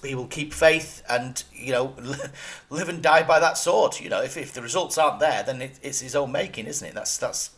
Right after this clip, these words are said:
that's the way management is. But I don't think it does anybody any good if you start trying to chop and change things, um, and, and particularly with your captain, he's very much made Rico front and centre in, in everything he's doing.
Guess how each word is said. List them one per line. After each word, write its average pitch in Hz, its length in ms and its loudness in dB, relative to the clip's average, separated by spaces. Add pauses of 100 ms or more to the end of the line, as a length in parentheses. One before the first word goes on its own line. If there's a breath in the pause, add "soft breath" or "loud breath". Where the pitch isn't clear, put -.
that's - 180 -4
the 123 120 -6
way 120 160 4
management 123 500 -2
is. 143 340 0
But 107 200 0
I 107 40 -2
don't 135 240 0
think 117 320 -6 (320 loud breath)
it 120 100 -8
does 123 180 0
anybody 127 380 4
any 101 160 -2
good 101 160 -4
if 104 120 -12
you 98 80 -10
start 107 300 0
trying 110 180 -2
to 98 60 -10
chop - 220 -4
and 98 100 -14
change 107 360 -4
things, - 380 -6
um, 101 280 2
and, 101 280 -2
and 104 100 -8
particularly - 360 -4
with 95 140 -8
your 90 100 -10
captain, - 500 0 (680 loud breath)
he's - 300 -2 (360)
very 117 360 4
much 107 400 0
made 110 340 -2 (160)
Rico 107 460 -4 (100)
front 117 360 -2
and 104 100 -6
centre 113 400 -2
in, 98 160 -12
in 98 100 -4
everything 104 360 -4
he's 95 120 -4
doing. 123 380 -2